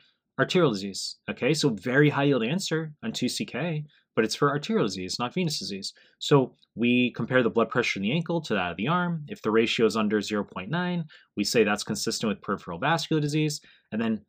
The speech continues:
the next thing we do is a stress test to determine the patient's exercise tolerance. If it's not listed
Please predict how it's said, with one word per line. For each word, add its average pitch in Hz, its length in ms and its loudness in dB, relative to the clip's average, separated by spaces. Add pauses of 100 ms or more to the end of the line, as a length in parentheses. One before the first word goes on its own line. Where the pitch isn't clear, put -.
the 110 60 -6
next 110 340 0
thing 127 200 0
we 117 100 2
do 131 500 2 (360)
is 110 560 0 (400)
a 117 60 -2
stress - 560 2
test - 520 -6
to 113 120 -6
determine 117 400 0
the 113 80 -2
patient's 110 460 -2
exercise 120 520 -2
tolerance. 92 680 -8 (320)
If 120 200 -4
it's - 160 -4
not 113 200 0
listed 143 480 -2